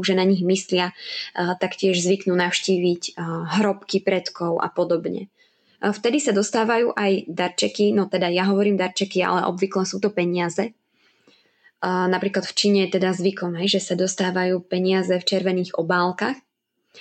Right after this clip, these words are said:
je to celkom veda, pretože obvykle by sa mali darovať okrúhle sumy, až na to, že tie okrúhle sumy, e, sú niečo úplne iné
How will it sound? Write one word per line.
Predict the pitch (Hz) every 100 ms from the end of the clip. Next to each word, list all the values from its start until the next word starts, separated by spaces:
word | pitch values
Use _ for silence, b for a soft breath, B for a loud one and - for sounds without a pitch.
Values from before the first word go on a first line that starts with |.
| B B _ - - 196
je | 247
to | 311
celkom | 226 233 233 190
veda, | 185 180 170 208 - _ -
pretože | 196 196 190 190
obvykle | 196 190 196 202
by | 185
sa | 190 190
mali | 185 185
darovať | 185 185 185 175 -
okrúhle | 202 208 214 202
sumy, | 196 196 180 185 -
až | 175 185
na | 185
to, | 190
že | 190 -
tie | -
okrúhle | 185 208 208 190
sumy, | 185 190 196 196
e, | - _ _ _ - 175
sú | 180 208
niečo | 196 196 196
úplne | 233 233 269 233
iné | 208 233 220